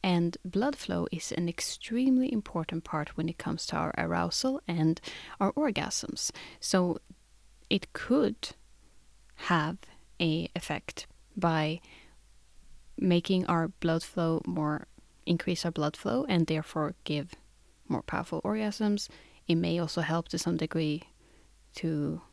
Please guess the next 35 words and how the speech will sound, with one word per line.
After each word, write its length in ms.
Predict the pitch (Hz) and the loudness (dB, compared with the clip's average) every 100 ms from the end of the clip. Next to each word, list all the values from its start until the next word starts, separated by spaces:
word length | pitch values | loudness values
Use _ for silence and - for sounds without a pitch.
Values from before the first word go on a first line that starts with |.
| _ - - - | _ -20 -12 -6
that 140 | 165 | -2
you 80 | 160 | -2
get 120 | 160 | -2
a 40 | 165 | -2
little 180 | 170 | -2
boost 300 | 165 160 - | 0 0 0
of 80 | - | -2
energy 520 | 160 190 202 208 208 196 | 0 2 2 0 0 0
if 140 | - | 2
you 80 | 180 | 2
have 240 | 185 170 - | 2 0 0
a 140 | 170 | 0
double, 320 | - 160 - | 2 0 0
triple 380 | - - - - | -4 -6 -6 -4
espresso 680 | - - - - - - 214 - | -6 -6 -6 -6 -6 -6 -8 -8
just 260 | 170 - | -6 -6
before 280 | - 190 - | -8 -10 -8
you 80 | 196 | -10
have 180 | - - | -10 -10
sex. 500 | - - - - - - - - - | -10 -10 -12 -16 -14 -14 -14 -16 -4
So 480 | - 196 185 185 - - - - - - - - - - 202 | 4 8 8 8 2 -6 -20 -20 -20 -20 -20 -20 -20 -14 -2
there 180 | 190 185 | 2 2
is 340 | - - - - | 0 -6 -10 -4
not 200 | 196 180 - - - - - - - - - | 0 0 -4 -20 -20 -20 -20 -20 -20 -20 -4
that 140 | 180 | 0
much 240 | 170 175 185 | 2 0 -2
evidence, 440 | 185 226 311 - | 0 0 0 -4
but 220 | - 190 - | 0 0 2
there 220 | 185 170 - | 0 0 0
is, 540 | 185 170 170 - - - | 2 2 2 -2 -2 2
um, 380 | 165 160 160 160 - - - - - - _ _ - - | 4 4 2 0 -6 -18 -18 -20 -20 -20 _ _ -20 -16
possibility 760 | - 185 - 170 143 - 233 311 - | 0 2 4 2 2 0 -2 -2 -4
that 140 | - | -2
this 180 | 160 - | -2 -2
could, 380 | - 165 - | -2 -2 0